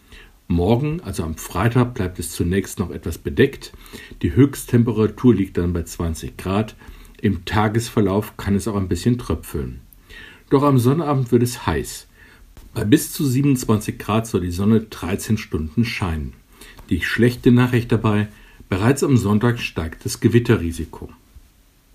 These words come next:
Unser letztes Thema. Selbst die traditionsbewussten Wagnerianer müssen sich damit abfinden,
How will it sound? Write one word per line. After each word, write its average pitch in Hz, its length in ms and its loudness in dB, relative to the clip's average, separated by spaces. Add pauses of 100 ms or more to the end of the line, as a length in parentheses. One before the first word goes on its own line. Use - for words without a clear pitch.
(600)
Unser 120 280 6
letztes 95 420 -2
Thema. 73 400 -4 (720)
Selbst 110 460 2 (260)
die 113 180 4
traditionsbewussten 123 1500 0
Wagnerianer 104 1300 0
müssen 95 320 0
sich 92 160 -2
damit 82 380 -6
abfinden, 117 580 0